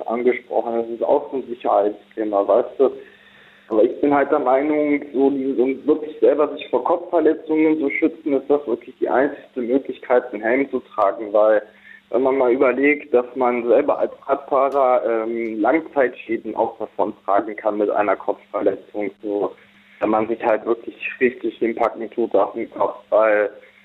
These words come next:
man weiß ja nicht, was danach einem passieren kann. Es kann ja auch nur, sag ich mal, so einer leichten Gehirnerschütterung führen, aber es kann ja auch natürlich dazu führen, dass man sich dann einen, äh, Schädelbasisbruch zuzieht, das dann komplett operiert werden muss,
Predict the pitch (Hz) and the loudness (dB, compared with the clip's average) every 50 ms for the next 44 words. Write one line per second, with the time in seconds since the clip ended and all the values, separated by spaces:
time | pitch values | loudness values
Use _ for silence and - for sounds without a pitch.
0 | _ _ _ _ 110 113 117 127 131 131 - 135 123 123 123 123 120 117 117 117 | _ _ _ _ -2 0 2 2 2 2 -2 -4 -4 -4 -6 -4 -2 -2 -2 -2
1 | - - 131 120 117 123 120 123 120 123 123 123 123 120 117 - - 143 147 143 | 0 0 0 2 2 2 0 0 -2 -4 -4 -2 -2 -2 -4 -2 0 2 2 2
2 | 143 143 - 123 113 107 107 104 - - 120 113 120 120 117 110 120 120 120 117 | 2 0 0 -2 0 0 -2 -4 -6 -4 -4 0 2 2 4 4 4 2 0 0
3 | 117 120 117 120 113 117 117 110 117 123 120 117 120 120 113 110 120 110 104 92 | 0 2 2 2 2 2 2 0 0 -2 -6 -6 -4 -4 -2 0 2 2 2 2
4 | 95 104 107 101 101 117 117 - - 123 117 104 107 117 123 131 143 143 - - | 0 0 2 2 2 2 0 -2 -8 -8 -2 0 2 2 2 2 0 0 0 0
5 | 147 143 - 143 139 127 135 135 131 131 - - 127 131 131 135 131 123 107 104 | -2 0 0 0 0 0 0 -2 -2 -6 -8 -6 -2 0 2 2 2 2 0 0
6 | 113 113 110 - - 110 110 113 107 110 110 110 113 120 - 123 120 123 117 - | 0 -2 -2 -2 -4 -2 -2 -2 -2 -2 0 0 0 0 0 -2 -2 -2 0 2
7 | - 120 117 - - - 123 - _ - 113 127 127 120 120 117 117 - 120 120 | 2 2 2 0 -4 -14 -20 -8 _ 2 2 4 4 4 2 2 0 0 -2 0
8 | 117 117 120 120 - - 110 113 113 110 - - - - - - - _ _ _ | 0 0 0 0 0 0 0 0 0 -2 -6 -10 -20 -20 -20 -20 -20 _ _ _
9 | _ _ - 123 120 120 117 117 120 117 - 117 120 113 - - 135 135 180 170 | _ _ -10 -8 -6 -4 -2 -2 -2 2 4 4 4 4 2 0 2 2 2 2
10 | - - 120 123 135 139 139 143 - - - - 139 139 - - - - - 135 | 2 2 2 2 2 0 -2 -8 -14 -14 -2 0 2 2 2 0 -6 -10 -8 -6
11 | 131 - - - _ - 143 147 135 131 123 - 117 117 - - - 113 113 113 | -6 -6 -10 -14 _ 0 2 4 4 4 4 4 2 2 0 -2 -2 -2 -2 -2
12 | 113 113 - - 120 120 - - 120 117 - 110 117 - - 104 113 123 127 135 | -2 -4 -4 -4 -6 -2 2 2 2 2 2 0 -2 0 0 -2 0 2 4 4
13 | 143 139 - 131 131 127 123 123 123 120 117 120 123 123 120 | 2 2 2 2 2 4 2 2 -2 -8 -2 0 2 2 2